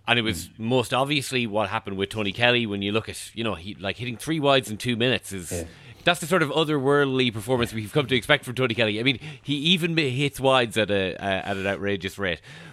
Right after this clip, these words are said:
Speaker 1: But, um, y-, it, it, it also happened for Ryan Taylor, you know? And Ryan Taylor, I'd like you to talk to us a little bit about hi-, kind of his impact over the year, because he's kind of gone a little bit under the radar when obviously everything is on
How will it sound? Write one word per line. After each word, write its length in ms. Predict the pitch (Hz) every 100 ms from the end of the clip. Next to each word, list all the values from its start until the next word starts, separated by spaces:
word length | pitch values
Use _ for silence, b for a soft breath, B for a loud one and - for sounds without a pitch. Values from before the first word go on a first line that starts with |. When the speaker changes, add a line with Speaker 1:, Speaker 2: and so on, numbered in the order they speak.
| -
Speaker 1:
But, 200 | 120 117
um, 440 | 113 110 104 98 - B B 101 98 _
y-, 140 | - -
it, 220 | 165 -
it, 120 | 135 -
it 140 | 143
also 300 | 185 226 -
happened 300 | 139 139 127
for 120 | 113
Ryan 240 | 113 113 104
Taylor, 480 | 113 143 110 78 -
you 120 | 107
know? 260 | 135 151 -
And 340 | 123 110 90 -
Ryan 260 | 123 175
Taylor, 420 | 170 160 139 98 87 _ - - -
I'd 180 | 120 120
like 140 | 165
you 80 | 147
to 40 |
talk 300 | - 139 151
to 80 | 123
us 100 | 101
a 120 | 123
little 240 | 117 139 127
bit 120 | 113
about 220 | 104 98
hi-, 140 | 87
kind 160 | - 120
of 60 | 101
his 240 | 131 117
impact 440 | 127 120 107 95 -
over 300 | 117 98 92
the 80 |
year, 500 | 92 107 107 85 78 - B B B -
because 260 | 110 135
he's 120 | 117 -
kind 180 | 175
of 60 | 180
gone 160 | 151 143
a 80 |
little 180 | 135 151
bit 140 | 131 123
under 200 | 120 104
the 100 | 98
radar 340 | 120 117 107
when 100 | 95
obviously 400 | 98 95 104 80
everything 360 | - 117 110 110
is 140 | 98
on 340 | 104 98 90